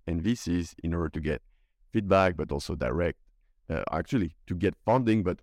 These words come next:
also <laughs> direct and transparent, uh, feedback. So today we only have, uh, V Cs and guild leaders that have already been in the show. So I'd like to get some alpha from them. Uh, as you know, things are getting a bit more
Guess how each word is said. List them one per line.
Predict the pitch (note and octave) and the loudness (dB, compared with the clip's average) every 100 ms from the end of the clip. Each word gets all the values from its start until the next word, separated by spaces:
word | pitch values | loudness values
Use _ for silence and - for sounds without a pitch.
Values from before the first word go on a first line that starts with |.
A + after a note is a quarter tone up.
| - | 0
also | B2 C3+ F#2 | 0 0 -2
<laughs> | E2+ | -2
direct | F2 F2 - | -2 -2 -2
and | F2+ | -4
transparent, | E2 D#2+ - E2+ D#2+ - | -2 -4 -4 -4 -4 -6
uh, | D#2+ A#1 - | -4 -4 -4
feedback. | G#2+ D#2+ - - _ _ _ _ _ _ | -6 -6 -8 -12 _ _ _ _ _ _
So | - G2 | -4 0
today | F#2 F#2+ F#2+ A#2 C3 | 0 0 4 4 4
we | A#2 - | 2 2
only | G#2 B2 | 0 0
have, | A#2 A2 G2 F#2+ - - | 0 0 2 0 -4 -2
uh, | F2 E2 - - | 2 2 -2 -6
V | G2 | -6
Cs | F2 F#2+ | -4 -2
and | F2 | 0
guild | F2+ | 0
leaders | F#2 F#2 | 2 2
that | E2+ - | 0 -2
have | D#2 - | -6 -4
already | E2+ A2 C#3 | 0 0 0
been | C3+ | 0
in | C3 | 0
the | C3 | -2
show. | - F#2+ - - _ _ _ - | -2 -2 -4 -10 _ _ _ -8
So | - | -2
I'd | F#2 | 0
like | G#2 A2+ | 2 -2
to | G2 | -2
get | F#2+ F#2 | 0 0
some | F#2+ F2 | -2 -2
alpha | C#2 D2+ - G2 | 0 0 -2 -2
from | B2 | -2
them. | A#2 C3 F#3 - _ _ _ - | 0 0 -4 -14 _ _ _ -8
Uh, | E2 D#2 | -4 -2
as | D#2 E2+ D#2+ | 0 0 0
you | F2 | 0
know, | E2 E2 | 0 0
things | G2 - F2+ | -4 -2 0
are | E2+ E2+ | 2 2
getting | E2+ E2 E2 | 0 0 -2
a | |
bit | E2+ D#2+ | -2 -4
more | F2 F2 E2+ D#2+ | -4 0 0 -2